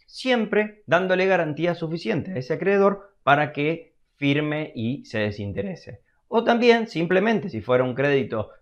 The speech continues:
que aún no está vencido, pueden constituir garantía suficiente de pago de la deuda de forma tal de que no se le retenga el monto desde el pago que le va a realizar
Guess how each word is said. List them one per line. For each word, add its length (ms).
que 120
aún 200
no 80
está 200
vencido, 720
pueden 240
constituir 540
garantía 460
suficiente 540
de 140
pago 320
de 80
la 160
deuda 500
de 140
forma 360
tal 240
de 140
que 480
no 160
se 160
le 100
retenga 720
el 160
monto 680
desde 440
el 160
pago 560
que 140
le 80
va 100
a 60
realizar 500